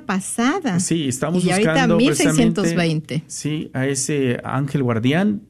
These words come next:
Speaker 2: Por lo menos necesitamos tres ángeles guardianes, un dólar al día. O el an-, el arcángel que patrocine siete horas de programación. Uno ochocientos, cuatro siete seis, tres tres uno uno.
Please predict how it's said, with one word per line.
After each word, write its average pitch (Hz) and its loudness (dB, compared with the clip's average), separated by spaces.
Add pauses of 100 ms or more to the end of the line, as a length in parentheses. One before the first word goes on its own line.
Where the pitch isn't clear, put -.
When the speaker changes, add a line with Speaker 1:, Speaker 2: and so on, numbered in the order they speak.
(140)
Speaker 2:
Por 127 -2
lo 117 0
menos 156 2
necesitamos 139 -2
tres 147 -4
ángeles 147 -2
guardianes, 143 0
un 135 0
dólar 139 0
al 123 2
día. 143 -2 (580)
O 151 0
el 127 2
an-, 160 0
el 123 0
arcángel 196 0
que 160 0
patrocine 127 -2
siete 156 -2
horas 143 0
de 143 0
programación. 123 -2 (760)
Uno 202 2
ochocientos, 165 -2
cuatro 139 -2
siete 135 -2
seis, 156 -2 (160)
tres 135 -2
tres 135 0
uno 127 2
uno. 107 -2